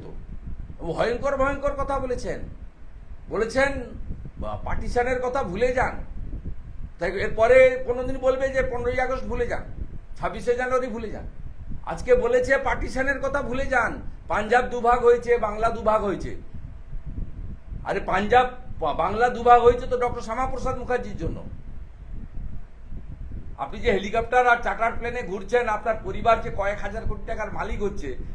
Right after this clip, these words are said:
আপনার পরিবারের লোকেরা আমেরিকার হপকন্সে গিয়ে চিকিৎসা করাচ্ছে, সেটা তো ডক্টর শ্যামাপ্রসাদ মুখার্জি এই বাংলাকে ভারতে রেখেছিল বলে। বাংলাদেশে থাকলে, পাকিস্তানে থাকলে তো পারতেন না করতে,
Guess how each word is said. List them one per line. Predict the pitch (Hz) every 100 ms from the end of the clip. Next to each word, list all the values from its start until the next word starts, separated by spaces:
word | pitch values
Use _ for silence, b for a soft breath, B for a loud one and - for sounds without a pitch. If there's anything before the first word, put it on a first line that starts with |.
| -
আপনার | - 202 196
পরিবারের | 185 208 220 226 226
লোকেরা | 214 220 226 220 - - - -
আমেরিকার | 147 185 208 202 220
হপকন্সে | 143 180 - 220 220 226 220
গিয়ে | 220 208
চিকিৎসা | 208 226 226 240
করাচ্ছে, | 220 180 - - 117 - - - - - -
সেটা | - 165 220
তো | 247 247
ডক্টর | 202 208
শ্যামাপ্রসাদ | 208 202 220 226 226 233
মুখার্জি | 226 240 202
এই | 233 208
বাংলাকে | 190 202 220 214 226
ভারতে | 165 214 208
রেখেছিল | 226 220 247 - 185
বলে। | - - - - - -
বাংলাদেশে | 151 185 196 214 214
থাকলে, | 196 214 233
পাকিস্তানে | 196 196 208 220 226
থাকলে | 214 208
তো | 226
পারতেন | 208 220 226
না | 190
করতে, | 147 -